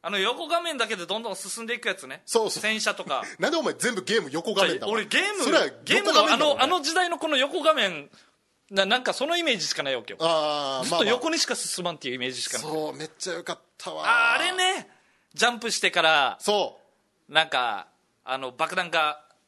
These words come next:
Speaker 1: 回転してから、ピューピューピューみたいなやつね。
Speaker 2: とかとか、そう。
Speaker 1: はいはいはい。
Speaker 2: ゾンビにもなれるわけよ。ゾンビに進化してから。
Speaker 1: はいはいはい。
Speaker 2: うーっつって。
Speaker 1: あー。
Speaker 2: そう、あの、ボムのやつね。あの、赤い光線、
Speaker 1: あー、
Speaker 2: バーンってやるっていう。あれも懐かしい。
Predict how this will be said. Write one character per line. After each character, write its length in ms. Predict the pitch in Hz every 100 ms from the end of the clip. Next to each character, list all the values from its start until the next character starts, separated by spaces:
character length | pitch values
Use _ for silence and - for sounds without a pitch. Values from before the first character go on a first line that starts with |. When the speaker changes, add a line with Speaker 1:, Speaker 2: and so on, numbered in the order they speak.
| _ _ _
Speaker 1:
回 160 | 175 170
転 160 | 170
し 60 | 160
て 60 | 160
か 80 |
ら、 60 | -
ピ 60 | -
ュ 240 | 587 523 508
ー 280 | 554 508
ピ 60 | 523
ュ 0 |
ー 40 |
ピ 60 | 539
ュ 40 |
ー 80 | 202
み 60 | 156
た 80 | 175
い 40 |
な 60 | 151
や 60 |
つ 0 |
ね。 0 |
Speaker 2:
と 40 | 160
か 0 |
と 0 |
か、 0 |
そ 0 |
う。 20 |
Speaker 1:
は 40 |
い 20 | 135
は 60 |
い 40 | - -
は 60 | 175
い。 20 |
Speaker 2:
ゾ 60 | 269
ン 20 |
ビ 80 | 277
に 60 | 254
も 100 | 170
な 100 | 180
れ 100 | 185
る 80 |
わ 80 | 180
け 80 | 156
よ。 80 | 117
ゾ 160 | 160
ン 80 | 208
ビ 80 | 180
に 80 | 139
進 180 | 170 151
化 80 |
し 40 | 135
て 100 | 131
か 100 | 110
ら。 60 |
Speaker 1:
は 60 | -
い 220 | - -
は 60 | 151
い 40 |
は 60 | 170
い。 40 |
Speaker 2:
う 1080 | 196 202 220 220 233 233 233 233 233 220 370
ー 60 | 269
っ 40 |
つ 40 | 175
っ 20 |
て。 60 | 101
Speaker 1:
あ 40 |
ー。 40 | - _ _ _
Speaker 2:
そ 160 | - 175
う、 60 | 143
あ 40 |
の、 40 | 131
ボ 180 | 196
ム 100 | 190
の 60 | 143
や 80 | 131
つ 100 | 127
ね。 200 | 131 165
あ 80 | 139
の、 120 | 147
赤 200 | - -
い 20 | 233
光 180 | 233 302
線、 80 |
Speaker 1:
あ 40 | -
ー、 120 | -
Speaker 2:
バ 80 | 254
ー 40 |
ン 400 | 277 - - -
っ 60 | -
て 120 | -
や 60 | 139
る 100 | 120
っ 40 | 123
て 100 | 120
い 20 |
う。 100 | 107 120
あ 80 |
れ 60 | 143
も 140 | 139
懐 320 | 160 160 - 190
か 40 |
し 120 | -
い。 200 | 175 185